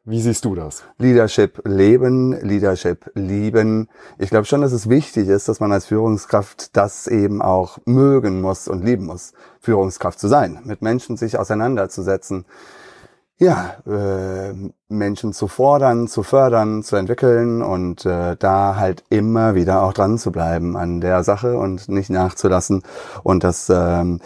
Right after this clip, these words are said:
Speaker 2: eben auch konsequent betreiben. Und, äh, auf der anderen Seite aber eben auch ganz, ganz viel Spaß und Freude daran haben, zu sehen, wie, ähm, der ein oder die andere sich eben auch, ähm,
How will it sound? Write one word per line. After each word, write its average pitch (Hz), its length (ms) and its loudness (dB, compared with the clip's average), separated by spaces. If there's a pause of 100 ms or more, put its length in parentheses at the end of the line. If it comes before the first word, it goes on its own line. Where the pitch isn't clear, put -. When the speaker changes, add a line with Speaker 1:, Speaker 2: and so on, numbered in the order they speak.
(240)
Speaker 2:
eben 92 260 2
auch 85 200 0
konsequent 85 720 -2
betreiben. 85 580 -4
Und, 85 420 -6
äh, 87 80 0
auf 90 240 0
der 110 140 4
anderen 131 220 2
Seite 117 280 0
aber 104 140 0
eben 104 180 -2
auch 101 140 -4 (260)
ganz, 107 220 0
ganz 98 220 0
viel 107 160 -2
Spaß 120 400 -2
und 90 120 -8
Freude 120 260 2
daran 107 400 0
haben, 98 320 0 (300)
zu - 140 0
sehen, 113 520 4
wie, 110 380 0
ähm, 92 720 -6 (100)
der 92 180 2
ein 101 480 0
oder 90 300 0
die 98 220 0
andere 92 380 0 (260)
sich 90 220 -2
eben 92 240 2
auch, 87 360 0
ähm, 87 500 0